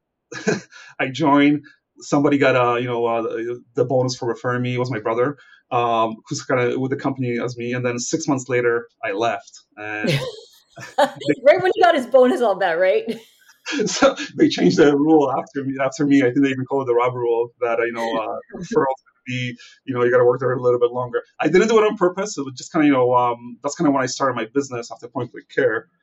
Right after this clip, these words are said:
Speaker 1: Um,
Speaker 2: Yeah.
Speaker 1: you know, um, got my first contract, kinda, you know, kinda working, and actually was with Sick Kids too, uh, developing their platform. Uh, and that's kinda where my journey started. Um, and we're here today. And what we do is, you know,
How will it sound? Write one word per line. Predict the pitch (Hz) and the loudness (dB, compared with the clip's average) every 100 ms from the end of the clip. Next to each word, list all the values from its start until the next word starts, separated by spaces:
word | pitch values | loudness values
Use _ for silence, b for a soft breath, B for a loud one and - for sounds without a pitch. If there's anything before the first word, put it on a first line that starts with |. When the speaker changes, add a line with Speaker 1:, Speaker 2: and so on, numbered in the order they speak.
| _ _ - | _ _ -4
Speaker 1:
Um, | 117 110 | -2 0
Speaker 2:
Yeah. | 110 - 110 - _ _ _ _ _ _ | 0 -2 -8 -14 _ _ _ _ _ _
Speaker 1:
you | - | -6
know, | 135 120 123 | -2 2 2
um, | 123 123 123 | 2 0 -2
got | 123 | -2
my | 123 117 | -2 -2
first | 139 - | -4 -4
contract, | - 127 123 120 117 | -4 -2 -2 -4 -4
kinda, | 120 110 110 - | -6 -6 -6 -8
you | 113 | -8
know, | 110 104 _ | -8 -12 _
kinda | - 127 | -6 -2
working, | 120 117 - | -2 -2 -4
and | 127 | -4
actually | 123 - | -4 -2
was | 131 | -2
with | 131 | -4
Sick | - 143 | -4 -6
Kids | 127 123 | -6 -10
too, | - 131 120 - b b _ | -4 -2 -4 -8 b b _
uh, | 117 113 | -6 -6
developing | 139 127 123 131 | 0 2 2 0
their | 120 113 - | 0 -2 -2
platform. | 127 135 - 113 113 127 _ _ - | -6 -6 -6 -8 -6 -10 _ _ -8
Uh, | 117 | -6
and | 117 | -4
that's | 135 | -4
kinda | 135 139 | -2 0
where | 135 | 2
my | 131 131 | 0 0
journey | 127 143 135 | 0 2 2
started. | 127 120 135 127 - - _ | -2 -4 -4 -6 -10 -20 _
Um, | 117 117 120 120 117 117 117 107 - | -6 -2 0 0 -2 -4 -4 -8 -12
and | 117 117 117 117 117 _ _ | -10 -6 -6 -8 -12 _ _
we're | 120 123 | -2 -2
here | 123 135 123 | -2 -8 -4
today. | 123 127 123 - b b b _ - | 0 0 0 -8 b b b _ -6
And | 117 120 131 | -4 -4 -2
what | 143 143 | 2 4
we | 139 | 4
do | 127 143 190 131 | 2 2 4 2
is, | 131 127 - - _ | 0 -6 -12 -16 _
you | 120 | -14
know, | 110 | -14